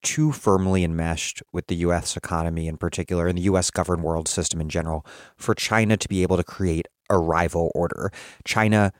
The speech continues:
depends on exports to the U S, and those exports depend on China buying up U S debt so that Americans can spend beyond their means. And also, very importantly, so that the U S government can project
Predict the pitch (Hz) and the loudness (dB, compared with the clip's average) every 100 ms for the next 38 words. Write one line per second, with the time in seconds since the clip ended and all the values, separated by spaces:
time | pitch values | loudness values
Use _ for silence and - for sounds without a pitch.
0 | _ - - 95 87 90 82 85 92 - | _ -6 0 0 0 0 0 -2 -2 -2
1 | 92 - - - 90 110 127 - - - | -2 -4 -6 -4 2 4 4 2 -2 -10
2 | _ _ 101 98 98 - 139 - - 104 | _ _ 2 4 4 4 4 4 6 4
3 | 101 - - - _ _ _ 110 113 107 | 4 2 2 0 _ _ _ -6 0 2
4 | 95 92 - 104 95 92 85 _ _ - | 4 2 2 2 4 2 0 _ _ -20
5 | - 90 92 90 87 - 87 85 - 110 | -2 2 4 4 0 0 0 0 4 4
6 | - 98 87 87 90 - 90 - 90 - | 4 2 2 2 2 2 -2 -2 -2 0
7 | 95 90 85 87 85 87 90 85 82 110 | 0 0 2 0 2 2 0 -2 -2 2
8 | 117 143 - 95 85 - - 90 92 104 | 4 4 4 4 2 -2 -6 0 2 2
9 | 98 127 98 85 85 - _ - 113 110 | 2 2 2 0 -2 -4 _ 0 0 0
10 | 107 110 107 - 104 104 101 87 - 95 | 2 2 2 2 0 2 0 -4 -8 -6
11 | - 85 101 95 | -4 0 0 0